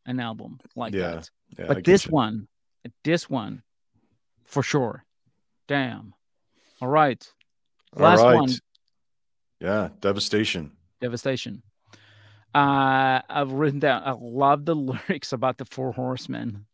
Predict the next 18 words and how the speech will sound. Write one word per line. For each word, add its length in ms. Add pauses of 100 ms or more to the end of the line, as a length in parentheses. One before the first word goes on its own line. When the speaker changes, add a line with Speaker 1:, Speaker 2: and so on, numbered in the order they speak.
(160)
Speaker 1:
<laughs> 1000
I, 280
I 160
mean, 300
it's, 540 (720)
there, 200 (760)
there 320
is 120
storytelling 1400 (840)
i-, 280
in, 440 (160)
in 280
much 280
of 120
the 100
work 460
that, 180 (220)
that 220